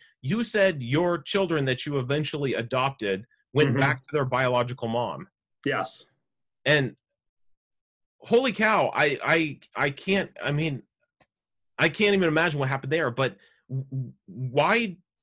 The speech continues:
Speaker 1: they left, because that was your intention.
Speaker 2: Mm-hmm.
Speaker 1: And w-, how did they end up back in your house?
Speaker 2: Well, the one thing that we've always tried to do,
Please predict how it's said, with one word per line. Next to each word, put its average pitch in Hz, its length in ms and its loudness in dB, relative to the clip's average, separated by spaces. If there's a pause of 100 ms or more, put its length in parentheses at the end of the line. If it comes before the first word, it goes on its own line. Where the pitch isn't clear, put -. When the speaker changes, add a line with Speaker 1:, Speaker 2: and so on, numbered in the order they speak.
(640)
Speaker 1:
they 147 260 2
left, 190 400 2
because 156 280 0
that 147 160 0
was 143 180 0
your 147 140 -2
intention. 131 760 -4 (440)
Speaker 2:
Mm-hmm. 120 260 -2
Speaker 1:
And 139 240 0 (280)
w-, 135 200 -8 (140)
how 180 180 2
did 185 160 -2
they 165 140 0
end 156 240 0
up 143 180 -2
back 131 400 -2
in 127 180 -2
your 120 140 -4
house? 120 600 -6 (680)
Speaker 2:
Well, 156 300 0
the 151 500 -2
one 185 300 0
thing 214 120 0
that 190 120 0
we've 170 180 2
always 165 300 2
tried 156 320 -2
to 147 60 -2
do, 135 540 2